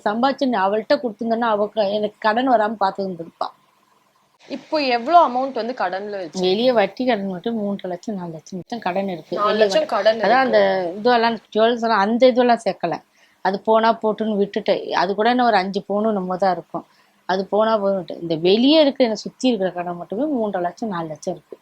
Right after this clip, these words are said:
Speaker 2: மூன்றரை ல இருந்து நாலு லட்சம் இருக்கும். வேற எதுவும் உங்களுக்கு ஆசை இல்லையா? உங்க பொண்ணை வந்துட்டு
Speaker 1: நல்ல இடத்துல கல்யாணம் பண்ணி கொடுக்கணும். அதுக்கு வந்து ஃபர்ஸ்ட் நான் இருக்கணும்.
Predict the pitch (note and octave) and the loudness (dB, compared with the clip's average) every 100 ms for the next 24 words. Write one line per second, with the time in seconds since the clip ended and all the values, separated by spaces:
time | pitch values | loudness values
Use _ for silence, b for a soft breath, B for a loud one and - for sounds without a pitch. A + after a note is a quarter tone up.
0 | _ A#3 A#3 A#3 A3 G#3+ C4 B3 F3+ F#3+ | _ -8 -6 -4 -4 0 -2 0 -2 0
1 | F#3 F3+ G3+ F3 D#3+ - - A#3 A#3+ B3 | -4 -6 -8 -10 -10 -20 -12 0 2 2
2 | C4 C#4 A#3 A3 G#3 G3+ G#3+ G3+ F#3+ G3 | 2 0 2 2 2 0 -4 0 -2 -2
3 | F#3+ G#3 A3 A3+ G#3 A3+ C#4 - B A3 | -4 -2 0 0 -2 0 0 0 B 2
4 | A3 A3+ A3+ G#3+ A3+ A3 G#3+ A3 A3 G#3+ | 4 6 4 4 0 4 4 4 2 -2
5 | G#3+ G#3 G#3 G#3+ G#3 G#3 G#3+ G#3+ G#3 G#3 | -2 -2 -2 0 0 0 0 2 4 6
6 | G#3 G#3 G#3 G#3 A3 A3 G3+ - A#3 A3 | 6 4 2 0 -4 0 -2 0 -2 -2
7 | G#3 G#3 G#3 G#3+ - G3+ | -2 0 -2 -2 -4 -6